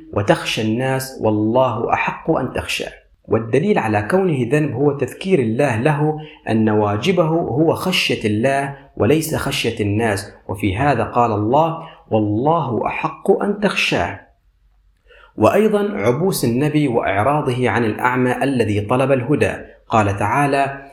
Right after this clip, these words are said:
"عبس وتولى أن جاءه الأعمى وما يدريك لعله يزكى أو يذكر فتنفعه الذكرى". وأيضا تحريم النبي ما أحل الله له والسبب إرضاء أزواجه.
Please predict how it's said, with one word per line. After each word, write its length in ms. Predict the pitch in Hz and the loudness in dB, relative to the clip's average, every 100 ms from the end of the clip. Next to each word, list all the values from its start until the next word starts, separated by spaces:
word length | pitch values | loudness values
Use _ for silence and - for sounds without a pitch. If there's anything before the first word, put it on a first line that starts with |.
| - | -14
"عبس 420 | - 127 175 151 120 | 0 2 2 0 0
وتولى 640 | 107 104 104 156 156 151 | 0 0 0 0 0 0
أن 360 | 151 - 117 104 | 0 -2 -2 0
جاءه 500 | 139 143 131 110 139 | 0 0 -2 0 0
الأعمى 520 | 143 123 101 92 80 - - _ | 0 0 0 -2 -4 -6 -16 _
وما 280 | - 175 196 | 2 2 2
يدريك 560 | 160 127 117 131 156 147 | 0 2 0 0 -2 0
لعله 720 | 110 101 143 156 135 139 117 | 0 2 0 0 -2 0 2
يزكى 720 | 104 98 123 135 - 131 127 123 - - - | 0 2 0 0 0 0 0 -4 -16 -4 4
أو 180 | 180 | 4
يذكر 840 | 156 120 110 135 139 - 135 131 151 - | 4 0 0 0 0 -2 -2 -2 -6 -8
فتنفعه 680 | 104 104 104 101 120 107 113 | -6 -2 -2 2 2 2 -2
الذكرى". 680 | 123 139 180 117 87 - - - - - | -4 2 2 2 0 -2 -10 -20 -18 2
وأيضا 500 | 98 - 196 190 185 | 4 4 2 2 -2
تحريم 440 | 147 143 151 185 | -4 -2 2 2
النبي 760 | 147 127 160 151 160 160 - - - | 2 0 0 2 0 0 -8 -12 -4
ما 140 | 117 | 0
أحل 460 | 123 120 - 190 143 | 0 0 0 0 2
الله 480 | 120 117 147 117 107 | 0 2 0 0 -2
له 200 | 135 143 | 0 2
والسبب 760 | 139 110 107 - 151 143 143 | 2 0 -2 -2 0 0 -2
إرضاء 400 | 110 104 117 - | -4 0 2 2
أزواجه. 600 | 127 127 160 151 107 92 | 0 0 2 2 -2 -8